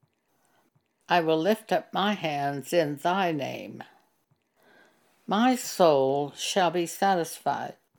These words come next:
as with marrow and fatness, and my mouth shall praise thee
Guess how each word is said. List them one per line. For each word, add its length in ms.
as 400
with 420
marrow 640
and 200
fatness, 800
and 200
my 160
mouth 640
shall 320
praise 560
thee 420